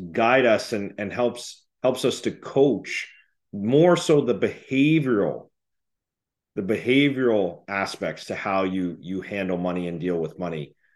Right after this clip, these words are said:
So when we think of cash flow planning, we more so think of behavioral cash flow planning, not, not so much budgeting, because math is,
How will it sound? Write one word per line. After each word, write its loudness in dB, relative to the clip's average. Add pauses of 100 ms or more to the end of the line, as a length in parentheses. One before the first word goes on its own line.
So -4
when 0
we 2
think 0
of -2
cash 0
flow -2
planning, -4
we 0
more 0
so -4
think -6
of -6
behavioral -2
cash -4
flow -10
planning, -14 (640)
not, 0
not 0
so -2
much -2 (340)
budgeting, -2
because -6
math 0
is, -4